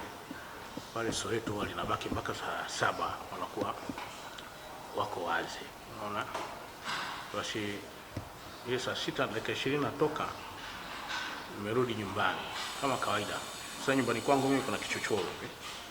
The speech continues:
Huku kuna nyumba, huku kuna nyumba. Sasa wakati naenda, nyuma kuna mtu akawa na,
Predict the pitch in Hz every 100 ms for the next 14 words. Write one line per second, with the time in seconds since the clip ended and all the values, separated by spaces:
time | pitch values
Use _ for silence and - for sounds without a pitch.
0 | - - - - - - - 113 - 127
1 | - 104 98 90 87 95 110 151 139 131
2 | - 90 85 87 80 - - - - -
3 | 120 - - - - 110 - - - 131
4 | 151 135 139 160 117 - - - - -
5 | - - - - 120 139 131 104 104 117
6 | - 104 - 113 107